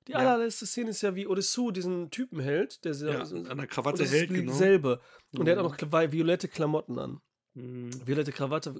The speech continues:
Speaker 1: violettes Hemd und so, das Schlüsselereignis. Alles, also violett ist immer so Schlüsselereignis, ist immer so die
Speaker 2: Mhm.
Speaker 1: Lösung, ne? Die darauf
Speaker 2: Mhm.
Speaker 1: hinführt und so. Und, ähm,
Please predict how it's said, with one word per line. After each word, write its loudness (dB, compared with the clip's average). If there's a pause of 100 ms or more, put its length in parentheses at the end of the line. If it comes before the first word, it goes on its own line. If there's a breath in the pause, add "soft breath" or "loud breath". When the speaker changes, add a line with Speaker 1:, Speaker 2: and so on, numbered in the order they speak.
Speaker 1:
violettes -6
Hemd 0
und -10
so, -6
das -4
Schlüsselereignis. -4 (340 loud breath)
Alles, 6
also 0
violett 4
ist -4
immer 2
so 4
Schlüsselereignis, -4
ist -12
immer 0
so -4
die -4
Speaker 2:
Mhm. 0
Speaker 1:
Lösung, -2
ne? 2 (580 loud breath)
Die -6
darauf 0
Speaker 2:
Mhm. -2
Speaker 1:
hinführt -6
und -6
so. -4
Und, -2
ähm, 2